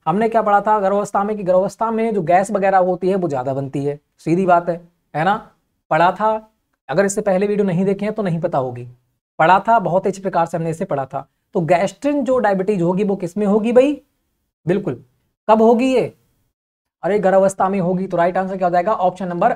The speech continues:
आ हो जाएगा। अच्छी प्रकार से हमने लगा लिया। आगे बढ़ते हैं, याद रखा है इंसुलिन हार्मोन से किस प्रो-, आ, पौष्टिक तत्व के चयापचय में सहायक है? देखो, फिर, फिर वही क्वेश्चन रिपीट हो गया, थोड़ा सा घुमा कर दिए फिर से।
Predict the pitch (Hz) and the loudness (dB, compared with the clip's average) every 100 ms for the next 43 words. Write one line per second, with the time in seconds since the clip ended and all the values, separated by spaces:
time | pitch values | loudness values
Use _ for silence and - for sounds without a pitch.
0 | - 175 160 165 151 147 139 - 156 208 | 2 2 4 -2 -2 -2 -4 -6 -8 -6
1 | 202 196 185 196 208 214 190 190 202 214 | -4 -2 -2 -2 -4 -2 0 0 0 -2
2 | - _ _ 131 156 220 233 226 226 214 | -4 _ _ -4 -2 0 0 -2 -4 -4
3 | 196 196 196 160 165 220 - - 185 196 | -2 -2 -2 0 0 -4 -10 -8 -4 -2
4 | 208 233 220 254 285 262 185 180 185 180 | -2 -4 -2 -2 -2 -4 0 0 0 -2
5 | 202 233 226 214 269 285 277 - 208 208 | -4 -4 -6 -4 -4 -2 -4 -2 0 0
6 | 214 156 151 147 180 202 202 294 285 254 | 0 -4 -4 -4 -2 -2 -2 -6 -4 -4
7 | 190 175 170 190 220 269 269 _ _ - | -4 -4 -2 0 2 2 -2 _ _ -2
8 | 214 202 208 202 214 226 240 240 175 196 | 4 4 2 -4 2 2 2 -4 -6 -4
9 | 208 165 147 156 156 160 110 185 196 147 | -4 -6 -6 -6 -6 -6 -4 0 0 0
10 | 180 190 - 233 311 320 - 262 208 190 | -4 -4 -2 -2 -2 -4 -2 0 2 2
11 | 226 214 240 220 190 202 175 208 214 160 | 2 0 -2 -4 -2 -2 0 -2 -2 -4
12 | 165 208 170 156 143 131 170 156 - 113 | -4 -2 0 -2 -4 -6 -8 -8 -12 -18